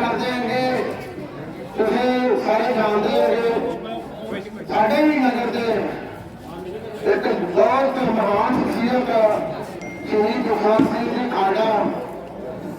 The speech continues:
ਤੇ ਉਹਨਾਂ ਦੇ ਜਿਹੜੇ ਧਰਮ ਪਤਨੀ ਸਾਡੇ ਬੀਬੀ ਜੀ ਇੱਥੇ ਬੈਠੇ ਆ, ਬੀਬੀ ਖਾਲੜਾ ਜੀ। ਇਹੋ ਸਮਾਂ ਜਿਹੜਾ ਹੈ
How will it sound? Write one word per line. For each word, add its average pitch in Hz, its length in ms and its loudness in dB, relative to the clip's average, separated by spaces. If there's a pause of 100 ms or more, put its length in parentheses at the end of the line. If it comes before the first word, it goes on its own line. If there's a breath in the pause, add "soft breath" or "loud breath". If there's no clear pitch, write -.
(480)
ਤੇ 226 160 2
ਉਹਨਾਂ 254 400 2
ਦੇ 254 220 2
ਜਿਹੜੇ 240 320 2
ਧਰਮ 214 280 2 (100)
ਪਤਨੀ 220 320 4 (760)
ਸਾਡੇ 202 240 2
ਬੀਬੀ 214 360 2
ਜੀ 220 60 -2
ਇੱਥੇ 233 360 0
ਬੈਠੇ 214 360 4
ਆ, 220 80 4 (1200)
ਬੀਬੀ - 260 4
ਖਾਲੜਾ 190 380 2
ਜੀ। 160 180 2 (2000)
ਇਹੋ 269 280 4
ਸਮਾਂ 247 320 2
ਜਿਹੜਾ 269 260 2
ਹੈ 254 120 4